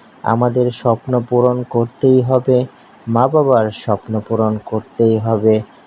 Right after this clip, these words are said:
এজন্য সামনের দিকে এগিয়ে যাওয়া ছাড়া আর কোনো উপায় নেই। সেই সামনের দিকে এগিয়ে যাওয়ার জন্য তোমাদের দোয়া চাই, শিক্ষকদের দোয়া চাই এবং দর্শকবৃন্দ যারা আছেন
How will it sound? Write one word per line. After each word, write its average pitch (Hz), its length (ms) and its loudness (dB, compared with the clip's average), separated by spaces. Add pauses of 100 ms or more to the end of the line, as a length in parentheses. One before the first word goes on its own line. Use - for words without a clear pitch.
(160)
এজন্য 107 600 0 (280)
সামনের 208 640 -2
দিকে 120 400 0 (360)
এগিয়ে 135 420 2
যাওয়া 117 360 2
ছাড়া 113 520 0 (200)
আর 104 260 0
কোনো 101 400 -2
উপায় 98 340 0
নেই। 101 320 0 (420)
সেই 113 260 -2
সামনের 117 600 -2
দিকে 120 240 -2
এগিয়ে 113 420 0
যাওয়ার 117 420 2
জন্য 123 480 -2 (400)
তোমাদের 120 520 2
দোয়া 120 260 2
চাই, 135 360 0 (340)
শিক্ষকদের 113 800 -2
দোয়া 107 220 2
চাই 104 380 0 (320)
এবং 107 500 0
দর্শকবৃন্দ 123 960 0
যারা 123 360 2
আছেন 127 360 -2